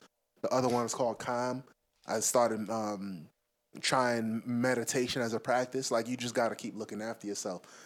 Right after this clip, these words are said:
So I, I think it's dope that he came out and wrote that, because when you think about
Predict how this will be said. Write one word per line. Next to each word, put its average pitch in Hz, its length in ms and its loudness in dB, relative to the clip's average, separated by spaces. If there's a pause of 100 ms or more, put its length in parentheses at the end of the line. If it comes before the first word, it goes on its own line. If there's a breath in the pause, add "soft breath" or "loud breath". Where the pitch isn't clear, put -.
(240 loud breath)
So 156 180 10
I, 151 300 6
I 160 40 6
think 160 220 4
it's 147 160 4
dope 151 260 6
that 135 120 4
he 131 80 0
came 135 280 0
out 120 120 0
and 113 100 2
wrote 147 240 4
that, 107 200 2
because 117 300 -2
when 117 140 -4
you 123 80 -4
think 131 220 -2
about 113 440 0